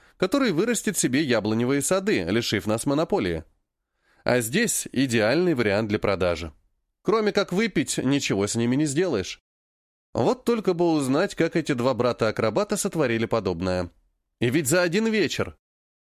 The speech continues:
Тогда как в обычном мире сидр должен выстаиваться не меньше месяца.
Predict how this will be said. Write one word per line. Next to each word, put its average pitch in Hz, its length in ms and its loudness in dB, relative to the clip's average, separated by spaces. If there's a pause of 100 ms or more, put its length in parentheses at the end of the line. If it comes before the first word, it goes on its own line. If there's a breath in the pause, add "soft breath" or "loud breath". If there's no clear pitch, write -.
Тогда 123 340 2
как 214 180 0
в 170 60 2
обычном 175 440 0
мире 170 300 2
сидр 175 380 0
должен 156 340 0
выстаиваться 143 680 0
не 156 140 2
меньше 120 320 0
месяца. 104 580 -2